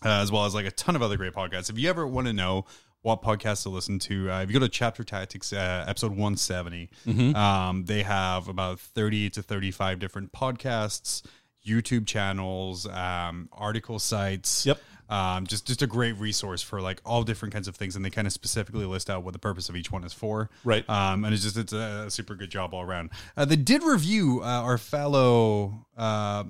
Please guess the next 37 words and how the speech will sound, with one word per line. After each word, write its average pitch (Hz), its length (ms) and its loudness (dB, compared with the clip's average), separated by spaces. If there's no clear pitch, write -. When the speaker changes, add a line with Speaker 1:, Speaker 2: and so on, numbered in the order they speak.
Speaker 1:
Rogue 131 240 4
Trader 127 240 4
Network, 117 480 4
Speaker 2:
They 143 160 8
Speaker 1:
um, - 60 2
Speaker 2:
did. 196 100 10
They 330 120 8
did, - 40 2
Speaker 1:
allies, 165 640 6
Speaker 2:
yeah. 143 140 8
Speaker 1:
uh, 113 320 4
the 113 100 0
Dangly 139 420 2
Boys. 87 540 -2
Speaker 2:
They 117 100 4
did. 147 240 8
Speaker 1:
They 127 80 0
did. 131 160 4
You, 104 140 0
you 107 120 4
were 113 60 4
gonna 113 80 4
say 110 140 2
something 107 160 0
there 104 100 0
real 104 120 2
quick? 113 180 2
Speaker 2:
No, 175 120 8
I 196 80 6
mean, 131 180 4
well, 143 140 8
I 143 80 8
was 147 120 4
gonna 165 120 4
say 143 120 2
they 120 140 4
reviewed 120 380 8